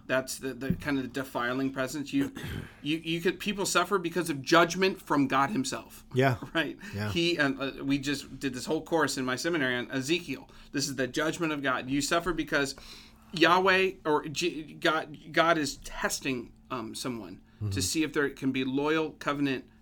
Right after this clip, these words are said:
Speaker 1: bearing, uh, partners with
Speaker 2: Mm-hmm.
Speaker 1: him.
Speaker 2: Mm-hmm.
Speaker 1: And, uh, people suffer, Jesus says, because of the persecution for their faithfulness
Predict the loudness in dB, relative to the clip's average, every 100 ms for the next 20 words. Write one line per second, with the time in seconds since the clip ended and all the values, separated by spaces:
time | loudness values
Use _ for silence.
0 | -12 -2 0 0 -2 -4 -10 -18 -20 -20
1 | -8 -6 -2 -2 -2 -4 -8 -6 -4 -4
2 | -6 -10 -18 -10 -8 -6 -4 0 2 2
3 | 0 -2 -2 -4 -8 -20 -20 -18 -4 -2
4 | -2 0 0 2 2 0 -4 -2 -2 0
5 | 0 -2 -2 -4 0 0 0 -4 -4 -4
6 | -4 -4 -6 -4 -6 -6 -10 -10 -12 -12